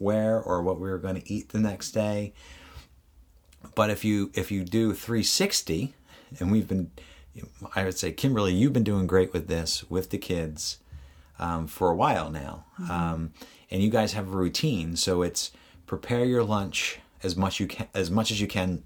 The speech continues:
Speaker 1: the night before. Think about what you're gonna wear the night before. Get up at the same time every day, give or take a few minutes,
Speaker 2: Mm-hmm.
Speaker 1: um, and get out the door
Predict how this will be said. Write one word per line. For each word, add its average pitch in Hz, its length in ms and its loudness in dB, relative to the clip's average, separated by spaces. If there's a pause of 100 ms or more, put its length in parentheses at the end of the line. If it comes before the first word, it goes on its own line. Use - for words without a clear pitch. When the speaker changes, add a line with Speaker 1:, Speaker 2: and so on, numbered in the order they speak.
(100)
Speaker 1:
the 95 120 -2
night 85 200 0
before. 82 580 -2 (460)
Think 120 160 2
about 123 180 2
what 98 120 -4
you're 107 100 -4
gonna 98 220 0
wear 92 460 0
the 90 140 -2
night 92 240 -2
before. 85 760 -2 (360)
Get 120 180 6
up 139 140 2
at - 120 -2
the 104 80 -2
same 107 340 2
time 95 360 -2
every 90 360 -4
day, 87 680 0 (280)
give 85 120 -8
or 87 60 -2
take 85 260 -2
a - 40 -8
few 82 200 -2
minutes, 82 600 -4 (160)
Speaker 2:
Mm-hmm. 185 600 -6
Speaker 1:
um, 90 500 0
and 98 140 0
get 127 100 2
out 123 140 2
the 98 80 -4
door 92 540 2